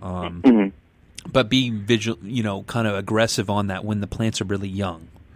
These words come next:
Speaker 1: It's probably
Speaker 2: Okay.
Speaker 1: you're probably seeing it mostly when they're young plants, right?
Speaker 2: Yeah, yeah. I mean, I, I, uh, I actually think I saw the, the, uh, kinda, kinda looks like a wasp, I guess,
Speaker 1: Mm-hmm.
Speaker 2: um, with the red dots on it. But,
Speaker 1: Right.
Speaker 2: uh,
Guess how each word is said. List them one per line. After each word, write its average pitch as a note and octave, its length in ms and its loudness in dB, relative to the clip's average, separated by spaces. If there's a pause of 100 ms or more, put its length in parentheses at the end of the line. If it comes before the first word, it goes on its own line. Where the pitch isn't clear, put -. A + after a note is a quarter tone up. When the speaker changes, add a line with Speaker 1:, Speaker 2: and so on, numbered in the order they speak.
(540)
Speaker 1:
It's - 120 -2
probably B2+ 320 8
Speaker 2:
Okay. F#2+ 120 6
Speaker 1:
you're F2+ 80 8
probably C#3+ 320 4
seeing A2+ 320 2
it F#2+ 100 -2
mostly G#2+ 340 2
when G2 160 0
they're G2 120 0
young A2 300 2
plants, F2 420 -6
right? F2+ 300 -4 (1160)
Speaker 2:
Yeah, D#3+ 500 8
yeah. B2+ 320 2
I C#3+ 40 -2
mean, D3 320 2
I, C#3+ 180 -8 (120)
I, C#3 300 -6
uh, C3+ 260 -6
I D3 80 -8
actually E3+ 360 -10 (100)
think D3 160 -10
I A#2+ 100 -10 (120)
saw B2 260 -8
the, G#2 460 -18
the, G2+ 80 -20 (500)
uh, G#2+ 40 -20 (280)
kinda, G#2 160 -12
kinda A2+ 180 -8
looks A2 140 -12
like - 100 -14
a G2+ 80 -6
wasp, G#2 400 -8
I G2 100 -4
guess, F#2+ 340 -4
Speaker 1:
Mm-hmm. A#2 280 0
Speaker 2:
um, G2 400 -2 (360)
with A2 120 -4
the G#2 100 4
red G#2 420 -4
dots G#2+ 400 4
on G2 200 0
it. G2+ 140 -6
But, A#2+ 140 10
Speaker 1:
Right. G2 160 2
Speaker 2:
uh, G#2+ 120 6